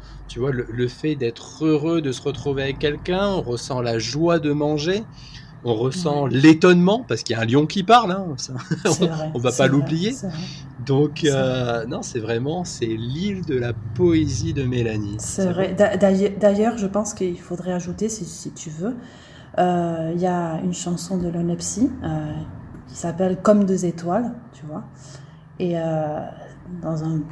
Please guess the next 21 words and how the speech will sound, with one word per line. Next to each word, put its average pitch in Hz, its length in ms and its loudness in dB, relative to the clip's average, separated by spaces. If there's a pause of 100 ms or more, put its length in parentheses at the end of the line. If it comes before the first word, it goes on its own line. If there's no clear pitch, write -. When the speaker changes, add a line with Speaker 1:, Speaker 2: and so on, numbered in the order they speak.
(340)
Speaker 2:
passage 190 400 8
de, 165 200 -2
de 165 60 -4
cette 170 220 -6
chanson, 190 480 -4 (480)
il 175 60 -6
dit, 175 460 -2
c'est - 160 -8
très, - 180 -2
c'est 185 120 0
très - 200 2
beau, 165 220 4
hein, 151 120 0
je, 143 280 -4
enfin, 147 180 -2 (480)
<laughs> - 500 -18
vous 202 120 2
allez 190 180 6
aimer 202 180 4
les 196 140 6
gens. 196 220 4